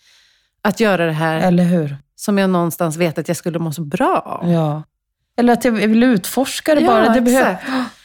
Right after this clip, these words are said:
Speaker 2: Ja, det är så intressant.
Speaker 1: Mm.
Speaker 2: Ja, det är verkligen något att ta med sig. Att, eh, jag har ju liksom ett ledord som är att jag alltid ska följa min inspiration.
Speaker 1: Fint.
Speaker 2: Ja, jag tycker det är s-, är fint.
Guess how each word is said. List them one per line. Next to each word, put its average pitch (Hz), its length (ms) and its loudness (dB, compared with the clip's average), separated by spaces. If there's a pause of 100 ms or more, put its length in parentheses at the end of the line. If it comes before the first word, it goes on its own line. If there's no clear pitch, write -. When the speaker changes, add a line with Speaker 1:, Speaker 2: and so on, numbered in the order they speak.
(100)
Speaker 2:
Ja, 208 100 2
det 233 220 2
är 233 100 4
så 226 500 0
intressant. 185 800 -2
Speaker 1:
Mm. 262 400 0 (1040)
Speaker 2:
Ja, 214 100 2
det 240 100 2
är 269 60 4
verkligen 220 560 2
något 151 280 -4
att 170 280 0
ta 202 120 0
med 214 220 2
sig. 90 240 -2
Att, - 440 -6
eh, - 280 -16 (180)
jag 208 140 0
har 214 180 2
ju 190 60 4
liksom 175 320 0
ett - 280 -6
ledord 175 680 0
som 156 120 0
är 147 100 -2
att 151 160 -6
jag - 80 -4
alltid 160 420 -2
ska - 160 -6
följa 160 340 0
min 151 180 0
inspiration. 185 800 -2 (600)
Speaker 1:
Fint. 190 520 -6 (300)
Speaker 2:
Ja, 208 120 2
jag 226 120 2
tycker 214 220 -2
det 165 80 2
är - 20 4
s-, 160 160 -4 (200)
är 170 120 0
fint. 165 480 -6